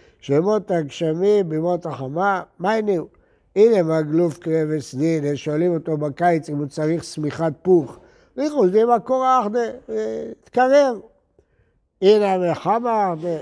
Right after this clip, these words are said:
הוא חם לו בקיץ, בחורף, אז הוא רוצה שמיכה. אלא בפרא, שואלים אותו בחורף על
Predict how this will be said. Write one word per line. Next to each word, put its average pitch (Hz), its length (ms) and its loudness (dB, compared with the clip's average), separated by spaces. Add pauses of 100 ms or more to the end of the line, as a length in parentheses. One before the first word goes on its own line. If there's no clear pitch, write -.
(220)
הוא 131 240 -12
חם 208 360 -2
לו 185 180 2
בקיץ, 165 600 0 (100)
בחורף, 151 840 0
אז 135 120 -6
הוא 160 120 -2
רוצה 175 420 0 (260)
שמיכה. 185 600 -2 (840)
אלא 247 340 4
בפרא, 180 760 2
שואלים 175 380 -4
אותו 180 260 -4
בחורף 170 500 -2
על 151 120 -4